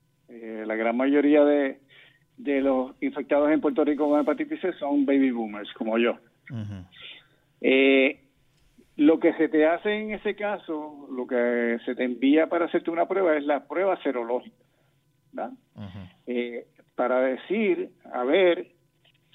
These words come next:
Speaker 1: si tu cuerpo creó anticuerpos para ese virus. Si tu cuerpo creó, es que tú estuviste expuesto.
Speaker 2: Ujú.
Speaker 1: Entonces, ahora lo que hacemos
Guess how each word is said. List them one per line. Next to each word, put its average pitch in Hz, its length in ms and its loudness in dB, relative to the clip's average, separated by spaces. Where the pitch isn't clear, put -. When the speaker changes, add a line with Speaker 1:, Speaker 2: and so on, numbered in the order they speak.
Speaker 1:
si 143 180 2
tu - 240 -2
cuerpo 170 500 2
creó 151 720 2
anticuerpos 147 920 0
para 120 240 0
ese 127 180 -2
virus. - 500 -6
Si 143 140 2
tu 139 180 -4
cuerpo 190 400 2
creó, 208 500 0
es 135 140 -10
que 165 160 2
tú 170 160 2
estuviste 160 360 0
expuesto. 127 540 -4
Speaker 2:
Ujú. 104 280 -14
Speaker 1:
Entonces, - 340 -16
ahora 175 640 2
lo 254 140 2
que - 80 2
hacemos 147 480 2